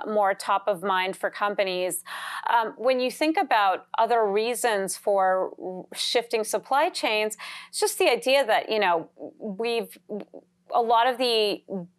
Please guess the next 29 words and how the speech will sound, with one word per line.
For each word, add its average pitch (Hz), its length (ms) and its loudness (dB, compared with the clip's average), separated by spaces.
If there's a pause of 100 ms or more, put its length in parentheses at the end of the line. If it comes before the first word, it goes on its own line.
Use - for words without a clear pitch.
(180)
the 202 440 4 (160)
emissions 208 920 0
that 202 100 2 (140)
companies 220 340 0
incur 202 720 2 (320)
are 226 160 2
from 233 280 0
moving 247 360 4
stuff - 500 0
back 208 240 2
and 214 160 0
forth 220 340 2
around 190 320 2
the 185 120 0 (100)
world. 190 400 2
So 226 380 2 (300)
an 240 140 0
easy 311 420 2
way 240 180 4 (100)
to 226 60 -6
decarbonize 196 880 0
is 202 160 -4
to, 196 300 2
to - 160 -2
sort 190 180 0
of 180 80 -2
shift - 440 -2
your, 190 340 2
your 190 360 0